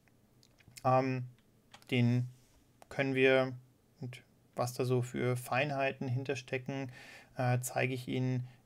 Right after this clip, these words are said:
in der nächsten, äh, Woche. Den können wir direkt hier drin erstellen. Das ist so eine anonyme innere Klasse. Gibt's noch tausend schönere Schreibweisen in Android oder in Java insgesamt zu. Aber das Prinzip ist,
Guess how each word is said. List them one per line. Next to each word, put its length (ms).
in 160
der 140
nächsten, 680
äh, 180
Woche. 360
Den 140
können 200
wir 140
direkt 460
hier 140
drin 280
erstellen. 640
Das 160
ist 120
so 60
eine 140
anonyme 580
innere 400
Klasse. 640
Gibt's 380
noch 160
tausend 500
schönere 380
Schreibweisen 680
in 120
Android 480
oder 180
in 120
Java 320
insgesamt 640
zu. 280
Aber 140
das 120
Prinzip 520
ist, 360